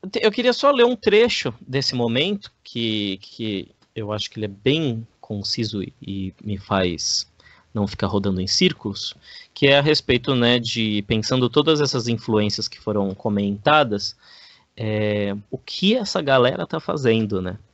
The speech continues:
E aí ele comenta assim, a noção de que, né, a partir do momento que bebe de todas essas influências e cria isso, quais são as noções e, e buscas, né?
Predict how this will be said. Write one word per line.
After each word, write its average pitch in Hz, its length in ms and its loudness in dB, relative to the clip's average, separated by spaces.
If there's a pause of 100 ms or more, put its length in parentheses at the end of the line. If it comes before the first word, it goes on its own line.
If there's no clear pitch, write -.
E 107 140 -2
aí 101 80 2
ele 107 160 0
comenta 110 420 -4
assim, - 260 -6 (720)
a 131 80 6
noção 147 360 4
de 185 140 -2
que, 117 480 -2 (400)
né, 120 260 4 (300)
a 113 100 0
partir 113 280 -2
do 117 60 -2
momento 110 300 0
que 101 200 -10 (180)
bebe 117 400 0
de 107 100 -8
todas 107 300 -2
essas 110 240 -6
influências 107 540 -6
e 107 40 -8
cria 110 320 -2
isso, 120 540 -2
quais 139 160 0
são 131 140 0
as 127 100 2
noções 120 580 -2 (400)
e, 107 360 0
e 110 120 -4 (440)
buscas, 117 640 0
né? 101 240 -6